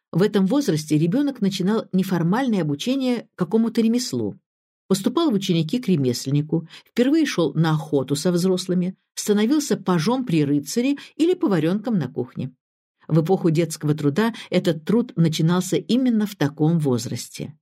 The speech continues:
И такие ритуалы, как первое причастие, которое в католической традиции отмечает вступление ребенка в возраст разумения, тоже маркируют начало новой фазы жизни. Вместе со взрослыми коренными зубами, которые приходят на смену молочным,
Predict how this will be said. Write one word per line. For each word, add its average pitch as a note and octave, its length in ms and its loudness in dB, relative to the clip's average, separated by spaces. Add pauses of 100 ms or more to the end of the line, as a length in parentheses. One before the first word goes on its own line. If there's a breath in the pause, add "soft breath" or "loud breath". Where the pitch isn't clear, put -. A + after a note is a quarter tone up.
(380 loud breath)
И F3 100 2
такие F#3 340 2
ритуалы, F#3 440 2
как D#3 220 -6
первое E3+ 280 2
причастие, D#3 880 -2 (200 soft breath)
которое D#3+ 320 2
в D3+ 80 -4
католической D#3 640 0
традиции D3 500 0
отмечает D3+ 480 0
вступление D#3 560 0
ребенка D3+ 500 0 (160 loud breath)
в C3+ 140 -2
возраст D3+ 460 0
разумения, C3+ 800 0 (340 soft breath)
тоже C#4 340 0
маркируют E3 680 0
начало D#3+ 440 0
новой G3+ 320 0
фазы B2+ 380 -2
жизни. A#2 540 -6 (440)
Вместе A#3+ 440 2
со A#3 180 0
взрослыми G3+ 640 0
коренными F3+ 500 0
зубами, D#3+ 600 -2 (160 loud breath)
которые D#3+ 340 0
приходят D#3 480 0
на D3+ 100 -2
смену D#3 340 0
молочным, D3+ 580 -2